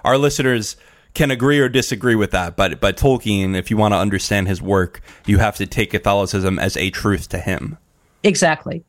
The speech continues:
Speaker 2: exactly. And if you are familiar with Catholicism, then you begin to see the little hints and glimpses and, and, uh, whispers of it that are present everywhere. I mean, I mentioned Nienna before. She's very much an Our Lady of Sorrows,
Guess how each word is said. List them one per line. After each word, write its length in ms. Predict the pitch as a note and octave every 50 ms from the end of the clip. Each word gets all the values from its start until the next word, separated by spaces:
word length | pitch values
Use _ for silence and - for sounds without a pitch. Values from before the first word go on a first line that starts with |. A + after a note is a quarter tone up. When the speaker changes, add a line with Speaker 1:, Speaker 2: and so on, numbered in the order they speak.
| _ -
Speaker 2:
exactly. 540 | F3 D#3 C3+ D#3 D3 D3 - - C3+ -
And 160 | - D#3 D#3 D#3
if 160 | D#3 D3+ -
you 100 | D#3 D3
are 80 | D3 C#3+
familiar 360 | - - D#3 F3 G#3+ B3+ B3
with 140 | G#3 F#3 E3+
Catholicism, 720 | E3+ E3 - C#3+ C#3+ C#3+ C#3 - D3 - D3+ C#3+ C#3 C3+
then 240 | E3 D#3 D3+ D3+ C#3
you 100 | D3 C#3+
begin 340 | D3+ D#3 C#3 E3 E3 D#3 C#3+
to 120 | - D3
see 680 | C#3 - - - - G#3+ G3 F3 E3 D3+ D3 C3+ B2+ - _ _ _ _ _ _ _ _ _ _ _ _ _ _ _
the 100 | - E3
little 240 | D#3+ E3 D#3+ D3+ D3+
hints 480 | D3 - E3 D#3 D3 - - - -
and 180 | - - D3+ C#3+
glimpses 600 | D3 D3+ C#3+ C#3+ C#3 - - C#3+ C3+ B2 B2 -
and, 420 | - - C3 B2+ B2+ C3 C3 -
and, 400 | - B2 B2 B2+ B2 B2+ B2+ B2+ - - - - - - -
uh, 220 | - - - -
whispers 520 | - - D3 D3+ D3 - - D3 C3 - -
of 240 | - C3+ C#3+ C3+
it 280 | B2+ A#2+ A#2+ - - - _ _ _ _ _ - - - _ _ _ _ _ _
that 120 | - D#3 C#3+
are 80 | C#3+
present 420 | C#3 - - D#3 D3+ - C#3+ C3 - -
everywhere. 520 | D3 D3+ D3+ D3+ C#3+ C#3 B2+ B2+ C3 A#2+
I 40 | C3
mean, 220 | C3+ C3 C3+ - -
I 60 | C3+
mentioned 400 | C3 C#3 C#3+ C#3+ - D3 C#3 C#3
Nienna 360 | C#3+ D3+ D3+ D3+ C#3+ C#3 C3+
before. 420 | C3 C#3 - - E3 D#3+ C#3+ C3+
She's 420 | - - - - D#3+ D3+ C#3+ C3+ -
very 240 | - E3+ F3+ F3+ D#3
much 240 | C#3+ C3+ C3+ -
an 100 | - C#3+
Our 140 | C3+ C3+ C3+
Lady 240 | C3 C#3 C#3 C3+ C3+
of 80 | - -
Sorrows, 520 | - - - D#3+ C3 - - - - -